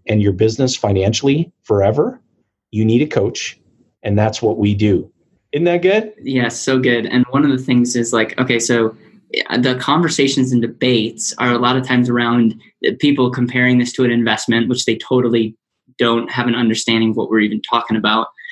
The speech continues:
Speaker 2: But then the other thing is, like, you're totally right, because this can be the perfect in, in investment or place to put your money.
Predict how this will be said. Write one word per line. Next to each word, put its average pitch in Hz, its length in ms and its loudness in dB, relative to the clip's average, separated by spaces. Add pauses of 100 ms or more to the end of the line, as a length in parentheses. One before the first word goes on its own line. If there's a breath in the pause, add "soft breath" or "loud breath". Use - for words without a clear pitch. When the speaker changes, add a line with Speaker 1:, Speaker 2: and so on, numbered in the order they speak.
(180 loud breath)
Speaker 2:
But 127 60 0
then 135 60 0 (140)
the - 60 4
other 190 200 2
thing 120 200 2
is, 117 120 -2
like, 117 280 -2 (420)
you're 131 240 2
totally 131 340 2
right, 127 280 0
because 123 300 -2
this 160 160 0
can 175 300 0
be 143 80 4
the 131 80 -2
perfect 113 340 -2
in, 110 320 0
in 113 300 0 (100)
investment 113 400 0
or 110 80 0
place 113 280 -2
to - 60 -14
put 127 160 -6
your 113 80 0
money. 120 360 0